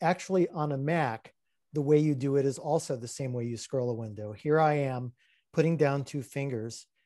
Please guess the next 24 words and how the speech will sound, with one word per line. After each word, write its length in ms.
and 120
scrolling 480
this 220
little 180
window 320
here 320
on 120
the 60
left. 440
And 140
if 140
you 80
do 160
the 100
same 300
thing 420
in 140
the 60
map, 440
it 80
gets 200
bigger 360
and 120
smaller. 520